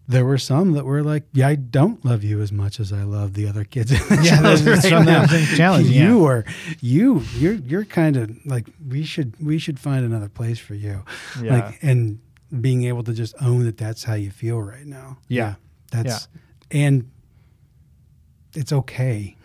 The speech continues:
Speaker 2: It
Speaker 1: <laughs> Like,
Speaker 2: is,
Speaker 1: it's,
Speaker 2: it
Speaker 1: it's
Speaker 2: is.
Speaker 1: okay to have that feeling.
Speaker 2: Because I think when you
Speaker 1: Yeah.
Speaker 2: walk into it with the mentality that, like, we should be the perfect place for everybody,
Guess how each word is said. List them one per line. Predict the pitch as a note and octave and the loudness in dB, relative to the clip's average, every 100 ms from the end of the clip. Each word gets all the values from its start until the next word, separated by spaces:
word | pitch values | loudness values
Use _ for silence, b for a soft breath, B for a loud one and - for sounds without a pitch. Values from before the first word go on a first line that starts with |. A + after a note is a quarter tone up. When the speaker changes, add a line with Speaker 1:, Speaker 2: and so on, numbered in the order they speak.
| B B | B B
Speaker 2:
It | A#2+ | 2
Speaker 1:
<laughs> | |
Like, | - | 4
Speaker 2:
is, | - D#3+ | 6 6
Speaker 1:
it's, | F#3+ | 4
Speaker 2:
it | E3+ A3 | 6 8
Speaker 1:
it's | E3 A2 | 6 4
Speaker 2:
is. | A2 | 0
Speaker 1:
okay | E3 D#3+ D#3 E3 D#3 A#2+ G#2 | 2 2 0 0 0 0 -2
to | C3 | -4
have | A#2+ B2 A#2 | -4 -4 -4
that | A#2+ A2 | -6 -6
feeling. | C3+ C#3 G#2 C#3+ | -8 -8 -8 -4
Speaker 2:
Because | D3+ E3 D#3+ | 0 2 2
I | |
think | D#3 F3+ D#3+ | 2 0 0
when | C#3+ | 0
you | |
Speaker 1:
Yeah. | C#3 | 2
Speaker 2:
walk | C3 C3 C#3 | 2 0 0
into | D3 D3 B2+ | 0 0 -2
it | A2+ | -2
with | A#2+ | -4
the | A#2+ | -4
mentality | A#2 A2+ C3 A#2+ A#2 | -4 -4 -2 -2 -4
that, | G#2+ G#2+ | -6 -8
like, | G#2+ A2 | -8 -6
we | A2+ B2 | -2 -2
should | - A2+ | -4 -6
be | A#2+ | -6
the | G#2+ | -6
perfect | B2+ A2+ A2 | -6 -6 -8
place | - A2+ - | -6 -6 -6
for | G#2 | -6
everybody, | A#2 G#2+ G2+ G2 G2+ A#2+ | -6 -6 -8 -10 -12 -16